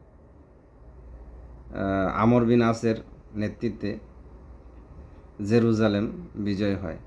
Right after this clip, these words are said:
এই রমজান মাসেই হযরত সুমাইয়া রাদিয়াল্লাহু তাআলা আনহা নির্মমভাবে শহীদ হন, যা নারীদের মধ্যে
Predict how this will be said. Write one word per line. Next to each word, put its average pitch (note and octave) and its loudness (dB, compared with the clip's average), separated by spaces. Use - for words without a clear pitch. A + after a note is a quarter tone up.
এই A#2 4
রমজান A#2+ 6
মাসেই A2+ 2
হযরত A2+ 2
সুমাইয়া A#2+ 4
রাদিয়াল্লাহু A2+ 2
তাআলা G#2+ 0
আনহা G2+ -2
নির্মমভাবে A#2 4
শহীদ F#2+ -6
হন, D#2+ -10
যা F#2+ 2
নারীদের G#2 2
মধ্যে F#2+ 0